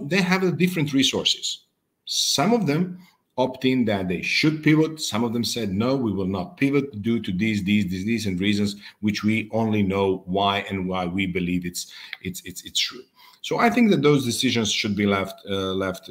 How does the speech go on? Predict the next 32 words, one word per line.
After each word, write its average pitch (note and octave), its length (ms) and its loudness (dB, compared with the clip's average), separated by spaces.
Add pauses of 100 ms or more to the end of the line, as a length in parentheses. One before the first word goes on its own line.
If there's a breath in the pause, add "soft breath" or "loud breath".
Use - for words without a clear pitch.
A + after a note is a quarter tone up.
to F#2 320 -4
individuals. E2+ 600 -8
And C3+ 120 0
one E3 140 4
of D#3 100 4
the C#3 80 2
things C3+ 320 2
that A#2 320 0
is, G#2 280 -2
um, G2+ 600 0 (200)
helpful C3 460 2
in F2 100 -4
that F2+ 200 -2
context, G#2 460 -4 (1040 loud breath)
and A2 140 0
that A2 160 2
is, - 260 -4 (140)
uh, G#2+ 140 -4
also A2 300 0
that G2 200 0
what G2 180 -2
is F#2 160 0
Hayek, G2 400 0
uh, F#2 100 -4
Hayek G#2 300 -2
was F2 200 0
saying G#2+ 280 0
in D#2 120 -8
his, - 320 -2
in E2+ 240 -10
his F2 180 -8
paper, A2 500 2